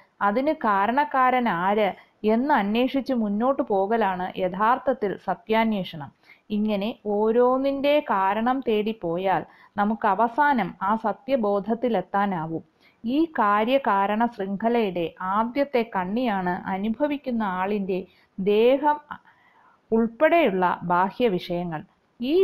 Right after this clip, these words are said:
വിഷയങ്ങൾ ന-, നമുക്ക് അനുഭവപ്പെടുന്നത് ഇന്ദ്രിയങ്ങൾ മൂലമാണ്. വായിൽ കൂടി ഭക്ഷണം കഴിക്കുന്ന ആൾക്ക്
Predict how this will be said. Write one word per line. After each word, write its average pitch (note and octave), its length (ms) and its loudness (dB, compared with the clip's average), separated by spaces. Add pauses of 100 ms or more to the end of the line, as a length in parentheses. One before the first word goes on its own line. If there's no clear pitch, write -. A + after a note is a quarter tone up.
വിഷയങ്ങൾ A3+ 480 0 (200)
ന-, G3+ 240 -2 (120)
നമുക്ക് C4+ 380 0
അനുഭവപ്പെടുന്നത് G#3 840 2 (220)
ഇന്ദ്രിയങ്ങൾ A#3+ 540 0 (120)
മൂലമാണ്. F3 460 -6 (520)
വായിൽ G#3 340 2 (100)
കൂടി A3+ 220 0 (100)
ഭക്ഷണം A3 440 -2
കഴിക്കുന്ന A3+ 400 0 (100)
ആൾക്ക് F#3 240 -4